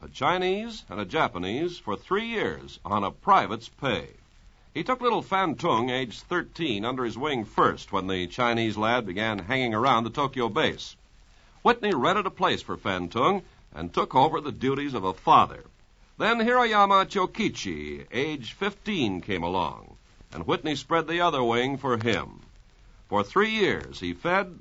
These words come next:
educated, maintained, and clothed the pair. And then he took on a night job in a service club to earn some extra change.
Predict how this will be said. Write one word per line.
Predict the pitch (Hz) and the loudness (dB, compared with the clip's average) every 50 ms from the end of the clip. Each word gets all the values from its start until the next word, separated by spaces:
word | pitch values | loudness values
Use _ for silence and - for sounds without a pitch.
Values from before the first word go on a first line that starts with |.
| - - - | -18 -8 -4
educated, | 143 180 156 147 147 - 151 151 151 160 160 113 | -4 -4 -4 -4 -6 -4 -4 -4 -4 -4 -6 -4
maintained, | 95 101 123 147 165 156 117 - 135 139 143 143 151 160 160 151 143 - | -4 -4 -2 -2 -4 -4 -4 -4 -4 -2 -2 -2 -2 -2 -4 -4 -6 -6
and | - 117 117 117 117 | -4 -2 -2 -2 -4
clothed | - - 175 165 143 113 98 92 76 82 | -2 2 4 4 4 4 2 0 -2 -4
the | 92 90 | -6 -6
pair. | - - 120 98 78 - - - - - - - - - - - - - - - - - - | -4 -2 -2 -2 -2 -2 -8 -14 -20 -20 -20 -20 -20 -20 -20 -20 -20 -20 -20 -20 -20 -10 -8
And | 127 175 | -2 0
then | 226 254 262 | 0 0 0
he | 240 | 2
took | - 240 240 233 | 2 0 2 6
on | 226 214 196 | 6 6 6
a | 170 | 6
night | 160 185 208 214 151 | 4 4 4 2 2
job | 113 107 127 139 156 185 175 | 0 0 4 4 6 4 4
in | 165 151 | 2 0
a | 147 | -4
service | 143 - 214 220 208 175 143 - | -2 0 2 2 4 2 0 -2
club | - 143 127 113 101 | -2 -2 -2 0 0
to | 127 123 | 0 0
earn | 160 185 196 180 | 2 2 0 0
some | - 170 180 | -2 -2 -2
extra | 196 202 196 - 160 156 | -2 -2 -2 -6 -10 -10
change. | 147 - 202 208 196 156 98 76 64 - - | -4 0 2 2 2 2 0 -2 -6 -10 -16